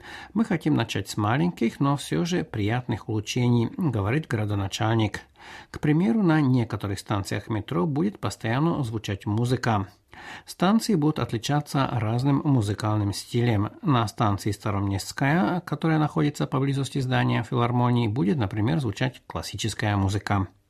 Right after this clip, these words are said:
Идею музыкального метро мэр заимствовал в Барселоне. Мэрия также разрабатывает меры по снижению количества бомжей в метро, трамваях и автобусах.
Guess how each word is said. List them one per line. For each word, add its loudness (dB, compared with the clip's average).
Идею 4
музыкального 4
метро 0
мэр 2
заимствовал 2
в -8
Барселоне. 2
Мэрия 6
также 2
разрабатывает 0
меры 2
по 2
снижению 2
количества 0
бомжей 2
в 2
метро, 2
трамваях 0
и 0
автобусах. -2